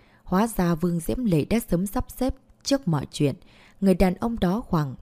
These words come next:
ba mươi tuổi, gương mặt khôi ngô tuấn tú, khí chất thoát tục, quả thật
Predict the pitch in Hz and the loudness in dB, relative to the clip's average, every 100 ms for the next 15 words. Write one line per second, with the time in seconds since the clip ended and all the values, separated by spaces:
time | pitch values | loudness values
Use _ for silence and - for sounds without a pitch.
0 | - 175 180 180 175 - 156 135 - - | -4 0 2 2 0 2 2 0 -6 -20
1 | - - 254 180 139 - 190 180 170 165 | -2 4 4 4 0 0 0 2 2 2
2 | 165 180 220 170 185 254 - - - 185 | 0 0 0 0 0 -4 -16 -10 2 4
3 | - 269 269 262 269 - 156 - - - | 4 0 0 -2 -2 0 0 -2 -18 -6
4 | - 185 - | 2 2 4